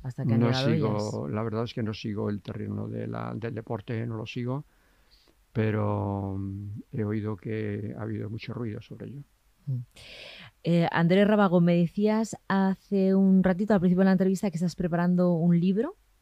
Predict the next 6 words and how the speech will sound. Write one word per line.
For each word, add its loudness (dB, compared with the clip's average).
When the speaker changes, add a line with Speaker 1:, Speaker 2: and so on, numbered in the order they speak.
Speaker 1:
que -2
tienes -2
que 0
firmar, 2
eh, -2
como, -2